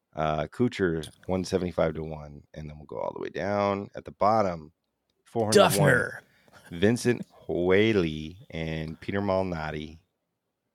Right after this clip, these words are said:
Speaker 1: co-owner of Malnati Pizza in Chicago.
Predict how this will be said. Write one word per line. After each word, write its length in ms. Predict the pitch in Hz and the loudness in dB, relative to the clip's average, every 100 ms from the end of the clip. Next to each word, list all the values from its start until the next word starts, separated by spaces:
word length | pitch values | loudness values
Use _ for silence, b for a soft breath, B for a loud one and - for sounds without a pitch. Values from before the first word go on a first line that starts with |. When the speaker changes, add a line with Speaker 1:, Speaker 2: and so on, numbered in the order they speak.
| _ _ _ _ _ _ _ _ - | _ _ _ _ _ _ _ _ -12
Speaker 1:
co-owner 480 | - 104 87 92 87 | 0 2 2 2 0
of 100 | 78 | -2
Malnati 640 | 82 80 80 80 80 80 | -2 -2 -2 -4 -4 -8
Pizza 720 | - 82 - - 78 78 76 76 | -8 -10 -10 -14 -12 -12 -10 -10
in 80 | 78 | -12
Chicago. 600 | - 123 - 71 - | -12 -6 -6 -8 -18